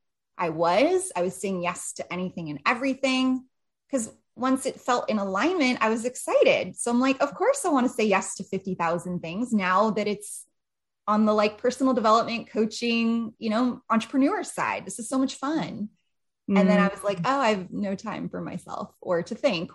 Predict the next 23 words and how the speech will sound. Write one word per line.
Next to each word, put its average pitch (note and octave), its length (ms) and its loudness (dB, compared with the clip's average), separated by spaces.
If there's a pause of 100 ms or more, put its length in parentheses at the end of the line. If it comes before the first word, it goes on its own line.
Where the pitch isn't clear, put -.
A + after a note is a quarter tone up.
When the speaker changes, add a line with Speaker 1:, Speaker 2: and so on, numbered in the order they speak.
Speaker 1:
or F3 240 -4 (120)
to F3+ 180 -4 (100)
be." E3+ 560 -8
And, D#3 340 -6 (240)
Speaker 2:
Yeah. G3 260 -10 (680)
Speaker 1:
and F3+ 100 -4
then F#3 80 -2
I'd F3+ 160 -2
say G#3 80 2
Sedona, F3+ 540 0
like, D#3 180 -4
really D#3 520 -4
locked C#3+ 300 -2
in E3+ 380 -2 (180)
Speaker 2:
Mm-hmm. F3 540 0
Speaker 1:
all E3 260 2
of D3+ 140 -6
it. - 460 -6
<laughs> D4+ 460 4
Speaker 2:
Yeah. F3+ 440 6 (320)
And, C4 220 8
and A#3+ 220 8 (120)
what A#3+ 540 4